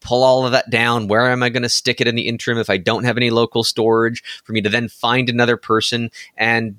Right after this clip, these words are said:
if you're like most people, your upload speeds are much slower than your download speeds. So to reset everything and push everything back up into the cloud. Um, yes, there's always caveats. Some people, some, um, uh, backup companies will let you,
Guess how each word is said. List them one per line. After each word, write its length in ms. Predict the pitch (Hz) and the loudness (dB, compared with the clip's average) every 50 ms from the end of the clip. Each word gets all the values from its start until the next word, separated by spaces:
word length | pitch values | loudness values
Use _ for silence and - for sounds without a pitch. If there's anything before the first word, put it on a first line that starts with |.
| - - | -8 -4
if 360 | 120 107 113 113 - - - | -2 0 0 -2 -4 -6 -6
you're 180 | 123 123 123 123 | -2 2 2 4
like 200 | 123 123 117 - | 4 2 2 2
most 260 | 117 120 123 120 - | 2 2 2 2 0
people, 280 | - 123 123 - 123 117 | -2 -4 -2 0 2 2
your 180 | 107 101 101 - 117 | 4 2 2 0 -2
upload 340 | 117 - 120 117 113 107 | -2 0 0 0 0 0
speeds 300 | - - - 113 117 - | -2 -4 -2 -2 -2 -2
are 100 | 101 90 | -2 -4
much 420 | 92 92 92 98 127 - - - - | -4 -4 -2 -2 -2 -2 -2 -2 -2
slower 280 | 131 123 123 123 120 | 2 2 4 4 4
than 100 | 117 123 | 2 2
your 120 | 120 120 110 | 0 0 0
download 440 | 117 110 113 113 113 113 113 110 101 | 0 0 0 0 0 0 0 0 -2
speeds. 380 | - - 107 107 110 104 - | -4 -4 -4 -4 -4 -4 -4
So 120 | - - 98 | -4 -4 -4
to 120 | 90 87 | -4 -4
reset 420 | 87 92 107 131 131 - 143 127 | -2 0 0 2 2 2 2 4
everything 320 | 123 113 120 120 117 113 113 | 2 2 2 0 -2 -2 -4
and 100 | 107 95 | -4 -8
push 220 | - 101 95 - - - | -8 -10 -10 -10 -6 -4
everything 540 | 120 123 117 117 139 135 123 123 131 127 113 | -2 -2 -2 0 0 0 0 0 -2 -2 0
back 260 | 120 113 117 - 127 | 0 0 0 -2 -2
up 100 | 113 - | -4 -4
into 200 | 117 104 - 104 | -4 -6 -4 -4
the 80 | 113 | -4
cloud. 520 | 110 - - 107 104 104 104 104 107 107 101 - - - - - - - - - | -4 -2 0 0 2 2 2 0 0 -2 -6 -10 -20 -20 -20 -20 -20 -16 -8 -4
Um, 240 | 107 107 104 104 - - | -2 0 0 -2 -2 0
yes, 280 | 185 202 202 185 - | 0 2 2 0 0
there's 180 | - 160 143 151 | -2 0 2 2
always 220 | 135 127 131 - | 2 2 2 0
caveats. 480 | - - 120 107 110 104 113 113 - - | -2 -4 -4 -2 -2 0 -2 -2 -2 -2
Some 160 | - 123 120 | -2 -2 -2
people, 480 | - - 123 - - 117 113 113 113 - - - - - | -4 -6 -6 -4 -2 -2 -2 -2 -2 -4 -8 -18 -12 -8
some, 380 | - - 123 117 113 117 113 113 | -4 -2 -2 -2 -2 -2 0 0
um, 540 | 107 104 101 101 95 92 90 87 87 85 - _ _ _ _ _ _ _ _ _ _ - - - - | 2 2 2 2 2 0 -4 -8 -12 -14 -18 _ _ _ _ _ _ _ _ _ _ -16 -12 -8 -4
uh, 200 | 110 104 101 95 | -2 0 0 0
backup 400 | 87 113 110 110 - 123 113 - | 0 -2 -2 -2 -2 -4 -4 -4
companies 580 | - 123 107 - 117 110 110 110 110 104 - - - - - - | -4 -4 -4 -2 -2 -2 0 0 0 -2 -4 -6 -8 -16 -14 -6
will 240 | 113 120 117 110 107 | -2 0 0 2 2
let 200 | 113 117 - - | 2 0 0 -2
you, 380 | 107 110 113 113 110 113 113 | -4 -2 -2 -2 -2 -4 -6